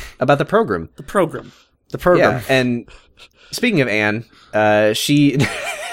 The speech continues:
Speaker 1: <laughs>
Speaker 3: Amy, Amy, have you weighed John recently? How many kilograms does he weigh? <laughs>
Speaker 1: This fucking episode is ridiculous. Anne is telling George that she has a job interview tomorrow, which is just
Speaker 3: Oh, and
Speaker 1: it
Speaker 3: George hates it.
Speaker 2: George
Speaker 1: confirms
Speaker 2: hates it
Speaker 1: that her
Speaker 2: so fucking
Speaker 1: architecture thing
Speaker 2: much.
Speaker 1: just was
Speaker 3: Yes,
Speaker 1: over
Speaker 3: of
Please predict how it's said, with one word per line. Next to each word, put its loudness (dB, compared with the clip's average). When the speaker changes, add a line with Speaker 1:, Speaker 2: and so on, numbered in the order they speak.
Speaker 1:
<laughs> -4
Speaker 3:
Amy, 6
Amy, 4
have 2
you 0
weighed 4
John 4
recently? 0
How 0
many -2
kilograms -2
does 0
he 2
weigh? 0
<laughs> -20
Speaker 1:
This -4
fucking 4
episode 2
is 0
ridiculous. 0
Anne 2
is -2
telling 0
George -2
that -2
she -2
has 2
a 0
job 0
interview -4
tomorrow, 0
which -4
is -4
just 4
Speaker 3:
Oh, 4
and 2
Speaker 1:
it 2
Speaker 3:
George 4
hates -4
it. 0
Speaker 2:
George 2
Speaker 1:
confirms 6
Speaker 2:
hates 0
it -4
Speaker 1:
that 6
her -
Speaker 2:
so 4
fucking 2
Speaker 1:
architecture 2
thing 2
Speaker 2:
much. -2
Speaker 1:
just -2
was 2
Speaker 3:
Yes, 6
Speaker 1:
over 6
Speaker 3:
of 4